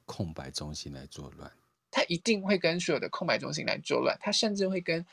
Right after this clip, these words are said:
Speaker 2: 那些有颜色的能量中心，他，在他不健康的状况用来作乱。
Speaker 1: 嗯。
Speaker 2: 对，例如说我的脑袋就会开始一直跟有颜色的意志力中心想说，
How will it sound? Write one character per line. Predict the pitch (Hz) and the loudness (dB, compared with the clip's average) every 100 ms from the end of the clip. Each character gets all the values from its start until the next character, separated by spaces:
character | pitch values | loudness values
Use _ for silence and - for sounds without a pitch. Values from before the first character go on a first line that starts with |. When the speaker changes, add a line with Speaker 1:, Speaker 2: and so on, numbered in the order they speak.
| - - _ | -20 -20 _
Speaker 2:
那 | 190 | -2
些 | 190 190 | 0 0
有 | 151 - | 4 4
颜 | - 170 | 4 -2
色 | 156 196 | 2 2
的 | 156 - | 2 0
能 | 139 | 2
量 | 156 151 | 2 4
中 | 151 | 2
心， | 147 156 | 0 -2
他， | - 185 | -2 0
在 | - 190 | 4 6
他 | 190 | 4
不 | - 147 | 0 0
健 | - 196 | 2 2
康 | 175 170 | 0 -2
的 | 156 | 0
状 | 147 | 0
况 | 156 147 | 0 -2
用 | 139 | -2
来 | - | -4
作 | - - | -4 -2
乱。 | - - _ _ _ _ - - _ _ _ _ _ - | -2 -4 _ _ _ _ -20 -20 _ _ _ _ _ -12
Speaker 1:
嗯。 | 87 87 98 98 95 85 76 76 | -6 -2 0 0 -2 -2 -4 2
Speaker 2:
对， | - - | 2 4
例 | 202 | 0
如 | 165 | 2
说 | - 160 | 6 6
我 | 131 | 6
的 | 143 | 0
脑 | 135 | 0
袋 | - 180 | 2 2
就 | 170 190 | 4 2
会 | 190 | 2
开 | - - 185 | 2 4 4
始 | - 156 | 2 -2
一 | 160 | -4
直 | 147 | 0
跟 | 151 156 | 2 4
有 | 131 | 2
颜 | - - | -2 -2
色 | 180 170 | 0 0
的 | |
意 | 165 | -2
志 | 156 160 | -2 -2
力 | 139 | 0
中 | 139 151 | -2 -2
心 | 156 | -4
想 | 151 139 | -6 -4
说， | 147 | -4